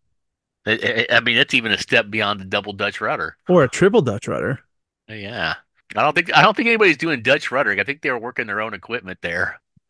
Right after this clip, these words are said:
Speaker 2: Did you ever watch
Speaker 1: So.
Speaker 2: shows from the nineties?
Speaker 1: Well, yeah, I was alive then, so I, I
Speaker 2: Yeah,
Speaker 1: did.
Speaker 2: we, we all watched a lot. So
Speaker 1: <laughs> Yeah, yeah. No, I'm just messing with you, man. But yeah,
Speaker 2: I, I do, I
Speaker 1: of
Speaker 2: do
Speaker 1: course
Speaker 2: have a
Speaker 1: I watched
Speaker 2: question
Speaker 1: shows
Speaker 2: for
Speaker 1: from
Speaker 2: you.
Speaker 1: the nineties. Okay.
Speaker 2: Would you rather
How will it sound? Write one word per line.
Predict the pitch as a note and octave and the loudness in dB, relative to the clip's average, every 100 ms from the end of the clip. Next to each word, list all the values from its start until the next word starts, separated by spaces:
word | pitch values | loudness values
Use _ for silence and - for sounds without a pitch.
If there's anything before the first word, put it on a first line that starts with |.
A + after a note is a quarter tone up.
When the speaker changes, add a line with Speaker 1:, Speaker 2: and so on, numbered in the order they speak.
| F#3+ E3+ | -10 0
Speaker 2:
Did | F3+ | 4
you | F#3 | 4
ever | G#3+ A3 | 4 4
watch | C#3+ D3+ E3+ | 6 4 2
Speaker 1:
So. | F3+ D#3 _ _ | -2 -4 _ _
Speaker 2:
shows | - C#3+ D3+ | 2 2 2
from | - D3 | -2 -4
the | B2+ | -4
nineties? | A#2+ C#3 F#3+ G#3+ - _ _ _ _ _ - | -4 -2 -4 -6 -16 _ _ _ _ _ -6
Speaker 1:
Well, | G#2+ G2+ | -2 0
yeah, | G#2 G2 | 2 2
I | F#2+ | 0
was | G2 F#2 | -2 -10
alive | F#2 F#2+ F#2+ F2 | -2 0 0 -6
then, | E2+ E2+ | -16 -16
so | - F2+ F2 E2 - | -10 -8 -8 -12 -8
I, | F#2 F#2+ F#2 | -4 -2 -2
I | F#2+ | -2
Speaker 2:
Yeah, | |
Speaker 1:
did. | F3+ F3+ F3+ D3+ | 0 0 -2 2
Speaker 2:
we, | D#3+ C#3+ | 2 2
we | D#3 | 4
all | D#3 D3 | 4 4
watched | C#3+ D3 - | 4 2 0
a | C3 | 2
lot. | C3+ B2 - | 4 2 -4
So | - D#3+ D3 - - _ | 0 2 2 -4 -12 _
Speaker 1:
<laughs> | G3+ | -8
Yeah, | E3+ C3 G2 F#2+ | 0 4 4 4
yeah. | A2+ F#2 F2+ C3 | 4 4 2 -2
No, | C#3 | 2
I'm | D#3 D#3+ | 2 2
just | C#3+ | -4
messing | A#2+ G#2+ - | 0 -2 -2
with | F2+ F2 | -12 -12
you, | F2 | -12
man. | D#2+ D#2+ | -12 -8
But | F2 | -4
yeah, | F#2+ F#2 D3+ - - - | 0 2 0 -4 -10 0
Speaker 2:
I, | |
I | D#3+ | 0
do, | D3 | 2
I | D3+ | 4
Speaker 1:
of | |
Speaker 2:
do | E3+ | 8
Speaker 1:
course | |
Speaker 2:
have | F#3 | 8
a | D#3 | 6
Speaker 1:
I | |
watched | A2 B2 C3+ | 6 4 6
Speaker 2:
question | |
Speaker 1:
shows | C3+ B2 A2 | 2 2 0
Speaker 2:
for | |
Speaker 1:
from | G2+ | -2
Speaker 2:
you. | |
Speaker 1:
the | |
nineties. | F#2 E2+ E2+ C#2 - _ - | -2 -4 -6 -12 -20 _ -2
Okay. | B2 A2+ D#2 C#3+ - - - _ _ _ _ _ _ _ _ _ _ | 0 2 0 -6 -8 -18 -20 _ _ _ _ _ _ _ _ _ _
Speaker 2:
Would | C#3 C#3 | 0 4
you | F3 | 4
rather | F#3 D#3+ D#3 D#3+ F3+ | 4 4 4 2 0